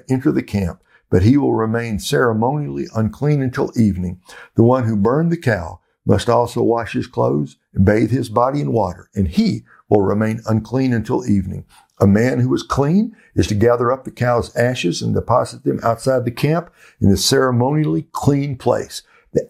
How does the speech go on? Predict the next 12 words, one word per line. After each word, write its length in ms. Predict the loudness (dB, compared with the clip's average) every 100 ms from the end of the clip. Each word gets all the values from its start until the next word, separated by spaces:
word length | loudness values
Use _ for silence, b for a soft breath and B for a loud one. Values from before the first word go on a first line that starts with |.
| 0
ashes 560 | 2 0 -2 -2 0
will 80 | 0
be 120 | -2
kept 340 | 0 -2 0 0
by 120 | 0
the 240 | 0 -2
Israelite 440 | -2 -2 -2 -2 -2
community 560 | 0 2 2 0 -4 B B _
for 140 | 0
preparing 500 | 0 -4 -2 0 0
the 80 | 2
water 440 | 2 2 0 -2